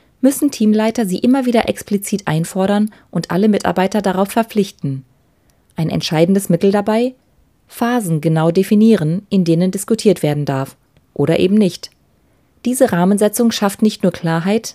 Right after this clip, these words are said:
ergänzt Straub, sondern entkräftet auch das Argument, dass Führungskräfte am häufigsten gegen Streitkultur anbringen, dass Entscheidungen zerredet werden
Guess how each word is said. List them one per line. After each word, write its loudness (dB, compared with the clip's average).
ergänzt -4
Straub, -6
sondern 2
entkräftet -2
auch -6
das -4
Argument, -2
dass -8
Führungskräfte 0
am -2
häufigsten -2
gegen 2
Streitkultur -2
anbringen, 0
dass -4
Entscheidungen 2
zerredet 2
werden 0